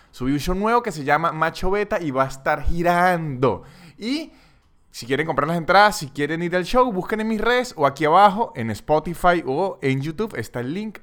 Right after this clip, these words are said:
para comprar las entradas. Así que arranque este súper increíble podcast ya. Es como un doble intro lo que hice.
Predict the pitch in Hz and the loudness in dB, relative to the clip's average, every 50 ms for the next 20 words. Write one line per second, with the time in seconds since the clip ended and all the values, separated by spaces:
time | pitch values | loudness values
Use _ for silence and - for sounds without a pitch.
0 | - _ - 117 107 107 - 101 95 - 113 123 123 113 120 117 110 - - 90 | -14 _ -4 -4 -4 -4 -6 -8 -6 -2 0 0 0 0 -2 -4 -4 -6 -10 -10
1 | 85 - 95 90 90 92 - - 131 - 156 147 151 185 214 226 240 220 - 233 | -6 -4 -2 -2 -4 -4 -6 -10 -4 0 2 4 6 8 8 8 6 4 -4 -6
2 | 220 - - - - - - 123 123 131 143 - 143 135 131 123 123 113 120 117 | -6 -8 -10 -20 -12 -6 -4 -4 -4 -4 -6 -6 -4 -4 -2 -4 -4 -4 -2 0
3 | 120 131 135 139 139 139 139 139 135 - - 156 143 - - - 123 110 117 139 | 0 0 0 0 -2 -2 -4 -6 -6 -4 -2 -2 -2 -2 -2 -8 -12 -6 0 4
4 | 185 240 294 - - - - - - - 247 247 226 233 233 208 196 - - - | 4 4 2 0 -8 -6 -2 0 0 0 0 -2 -2 -4 -6 -6 -10 -12 -10 -4
5 | 180 208 220 214 196 165 175 196 190 180 165 - 185 190 190 185 160 180 165 160 | 2 2 4 4 4 4 2 2 2 0 -4 -4 -2 -2 -2 -2 -2 0 0 0
6 | 151 143 135 - 202 226 | 0 0 -2 -6 -10 -12